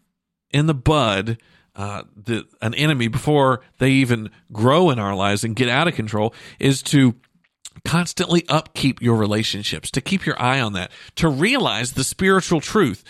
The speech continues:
that you have an enemy, Christian. If you're a Christian, you have an enemy,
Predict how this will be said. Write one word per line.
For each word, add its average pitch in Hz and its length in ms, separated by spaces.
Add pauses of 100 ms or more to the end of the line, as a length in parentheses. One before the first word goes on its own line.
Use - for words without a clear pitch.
(280)
that 120 300 (160)
you 131 240
have 190 180
an 160 80
enemy, 175 300
Christian. 104 580
If - 140
you're 170 160
a 180 40
Christian, 226 400
you 147 140
have 185 180
an 143 120
enemy, 202 420